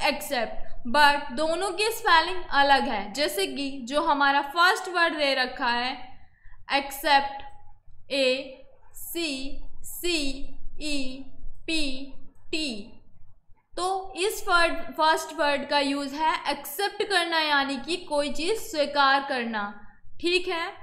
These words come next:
और जो हमारा next word है except, ई, उसकी spelling है ई एक्स सी ई पी और T। उसकी spelling क्या है? Except की spelling क्या है दोस्तों?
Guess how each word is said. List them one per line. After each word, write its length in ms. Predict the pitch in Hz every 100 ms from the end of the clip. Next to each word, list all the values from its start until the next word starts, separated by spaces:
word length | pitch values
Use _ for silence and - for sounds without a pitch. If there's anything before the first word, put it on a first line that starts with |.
| - - - - - - - - - - -
और 120 | 285
जो 180 | 294 415
हमारा 340 | 370 339 381
next 420 | 339 302 330 - 359
word 260 | 349 330
है 200 | 302 311
except, 640 | - - - 359 311 220 214 208 - - -
ई, 420 | 269 254 254 269 - - -
उसकी 240 | 294 359
spelling 460 | 381 359 302 302 311
है 120 | 320 294
ई 260 | 294 277 294 - - -
एक्स 320 | 254 262 254 - - _ -
सी 600 | - 339 320 277 277 - 277 - - - - - - - - - - -
ई 440 | 302 302 269 269 285 - - - - -
पी 160 | 330 311 269 269 294 - - -
और 220 | 262 339 - -
T। 140 | 339 254 220 - - - -
उसकी 300 | 294 294 349
spelling 500 | 349 339 311 320 330
क्या 160 | 330 320
है? 280 | 349 349 427 494 - - - - - - - 269
Except 680 | 294 294 - - 311 302 -
की 80 | 349
spelling 460 | 359 359 320 339 339
क्या 120 | 339
है 100 | 330
दोस्तों? 460 | 320 320 - 349